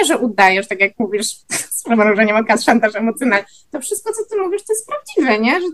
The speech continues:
ty naprawdę chciałaś się nauczyć, jak ten eyeliner obsługiwać. Chociaż, no, nie widzicie Moni, ja powiem, Monia jest, e, przepiękna,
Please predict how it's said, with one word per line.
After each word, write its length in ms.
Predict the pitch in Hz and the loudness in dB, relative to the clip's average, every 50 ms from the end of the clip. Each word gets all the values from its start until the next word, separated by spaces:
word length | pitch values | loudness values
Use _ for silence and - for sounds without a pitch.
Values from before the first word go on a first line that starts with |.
| - | -2
ty 60 | 415 415 | 0 0
naprawdę 360 | 427 427 415 349 285 285 359 | 2 2 2 2 2 0 -4
chciałaś 280 | - - 539 480 392 - - | -6 -4 -2 -2 -2 -2 -4
się 80 | 320 277 | -4 -4
nauczyć, 380 | 240 214 208 202 - 247 - | -2 -2 -4 -6 -8 -8 -4
jak 200 | 214 202 202 214 - _ - | -4 -4 -4 -4 -8 _ -4
ten 240 | 240 214 196 202 - - | -4 -2 -2 -4 -4 0
eyeliner 460 | 208 202 202 202 196 196 185 190 190 | 2 2 4 4 2 2 0 -2 -4
obsługiwać. 560 | 190 185 - - - 214 185 185 175 202 247 - _ _ _ _ - | -6 -6 -8 -10 -8 -6 -4 -4 -2 -2 -4 -4 _ _ _ _ -10
Chociaż, 280 | 233 220 247 208 - 220 | -8 -4 -4 -4 -2 -2
no, 160 | 226 233 233 | -2 -2 0
nie 140 | 247 247 233 | 0 0 0
widzicie 340 | 233 226 247 240 - 277 | -2 -4 -4 -4 -4 -2
Moni, 220 | 254 226 226 233 233 | -2 0 0 0 0
ja 100 | 233 233 | -2 -2
powiem, 260 | 240 233 220 240 247 | -4 -4 -4 -2 -2
Monia 280 | 247 240 240 240 233 233 | -2 -2 -2 -2 -2 -2
jest, 240 | 240 254 - - 208 | -2 -4 -6 -8 -10
e, 40 | 208 | -10
przepiękna, 720 | - - 262 262 277 240 226 214 - - 226 233 262 | -10 -10 -10 -6 -6 -6 -6 -6 -6 -6 -2 -2 -2